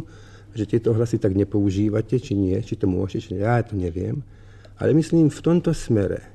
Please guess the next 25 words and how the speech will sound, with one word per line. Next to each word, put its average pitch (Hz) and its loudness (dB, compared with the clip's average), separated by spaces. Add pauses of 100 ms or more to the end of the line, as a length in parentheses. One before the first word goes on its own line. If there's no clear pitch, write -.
(600)
pokiaľ 143 2
ide 131 2
o 127 2
to, - -8 (320)
jak 107 0
svet 156 0
na 151 2
Československo 98 -4
hľadí, 90 -4 (1120)
však, 95 -4 (420)
čo 156 4
sa 110 0
vo 151 0
svete - -2
robí, 92 -4 (560)
nielen 165 6
pokiaľ 139 0
sa - -6
Československa 107 -4
týka, 101 -4
ale 123 2
v - -12
svetovej 147 2
politiky 117 -4
vôbec, 117 0